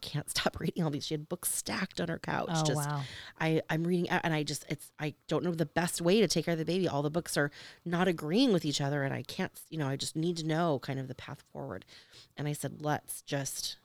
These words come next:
Speaker 1: let's put the books down, and let's, let's put your hand on your heart. Uh, this is, this is what I'd like you to do.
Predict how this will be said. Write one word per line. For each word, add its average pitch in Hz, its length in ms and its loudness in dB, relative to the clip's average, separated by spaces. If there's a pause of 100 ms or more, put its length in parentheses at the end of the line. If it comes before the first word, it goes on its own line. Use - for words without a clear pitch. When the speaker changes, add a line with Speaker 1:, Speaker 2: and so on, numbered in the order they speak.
(300)
Speaker 1:
let's - 180 -10
put 233 140 -6
the 180 80 -2
books 156 240 -2
down, - 380 -6 (460)
and 165 100 -2
let's, 160 240 -4 (200)
let's 170 260 -8 (340)
put - 160 -2
your 185 100 -2
hand 170 160 0
on 156 80 0
your 139 80 -2
heart. 123 280 -8 (200)
Uh, 127 100 -6
this 156 200 -6
is, 160 180 -4
this - 220 -6
is 156 120 -6
what 143 120 -4
I'd 127 180 -6
like 117 180 -8
you 98 60 -8
to 107 80 -6
do. 67 180 -10